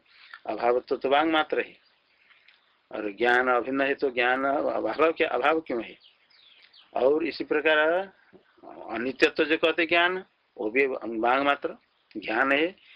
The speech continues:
आकाश को मानते हो नित्य, उससे अभिन्न ज्ञान फिर अनित्य कैसे हो गया?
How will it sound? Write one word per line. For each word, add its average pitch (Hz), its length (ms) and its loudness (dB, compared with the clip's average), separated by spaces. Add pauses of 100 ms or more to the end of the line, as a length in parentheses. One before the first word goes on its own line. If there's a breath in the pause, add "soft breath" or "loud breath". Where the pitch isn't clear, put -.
(160 soft breath)
आकाश 127 320 -2
को 135 140 -2
मानते 127 320 0
हो 143 120 0
नित्य, 147 460 0 (480 soft breath)
उससे 120 180 -2
अभिन्न 131 320 0
ज्ञान 139 280 2
फिर 143 140 -2
अनित्य 147 300 2
कैसे 160 240 -2
हो 156 80 0
गया? 156 160 -8